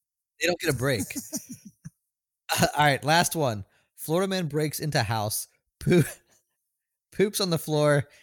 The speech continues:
Speaker 1: and drinks the contents of the vacuum cleaner.
Speaker 2: Drinks, drinks or eats?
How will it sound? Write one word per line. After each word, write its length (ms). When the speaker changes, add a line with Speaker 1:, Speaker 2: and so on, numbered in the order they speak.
Speaker 1:
and 140
drinks 280
the 100
contents 720
of 200
the 80
vacuum 400
cleaner. 400
Speaker 2:
Drinks, 560
drinks 680
or 200
eats? 560